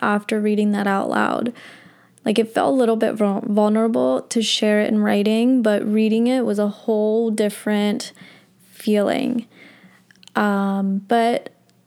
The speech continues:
thank you for being here. Thank you for listening.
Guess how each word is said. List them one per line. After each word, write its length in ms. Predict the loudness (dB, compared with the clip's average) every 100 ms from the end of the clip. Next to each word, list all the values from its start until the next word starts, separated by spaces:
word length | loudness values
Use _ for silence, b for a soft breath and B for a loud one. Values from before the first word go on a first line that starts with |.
| _ -2
thank 340 | 2 2 0
you 300 | -2 0 0
for 200 | -2 -2
being 320 | 0 0 0 0
here. 360 | 0 0 -2
Thank 300 | -2 -4 -4
you 60 | -4
for 140 | -2
listening. 800 | -2 -2 -2 -2 0 0 -2